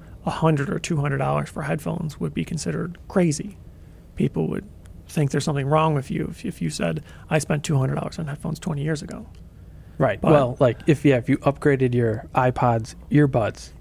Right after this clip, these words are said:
Speaker 2: and you said, "I spent two hundred dollars on these," at
Speaker 1: Right.
Speaker 2: that time, it would be like,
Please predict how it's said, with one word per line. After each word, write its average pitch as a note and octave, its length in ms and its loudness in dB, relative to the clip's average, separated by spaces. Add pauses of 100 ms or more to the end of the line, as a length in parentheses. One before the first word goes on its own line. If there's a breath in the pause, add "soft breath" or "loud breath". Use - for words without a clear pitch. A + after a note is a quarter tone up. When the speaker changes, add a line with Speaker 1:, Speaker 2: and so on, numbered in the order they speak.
(120)
Speaker 2:
and C3 160 2
you A#2 60 -2
said, A#2+ 160 0
"I A#2+ 40 2
spent B2 240 -4
two C3+ 120 2
hundred A#2 140 2
dollars A#2+ 280 4
on A#2 120 0
these," F3 300 -4
at B2 140 2
Speaker 1:
Right. E3+ 60 0
Speaker 2:
that C3 200 6
time, A2 300 0
it A#2+ 40 -4
would G#2+ 80 0
be A2 100 -2
like, A2+ 280 -2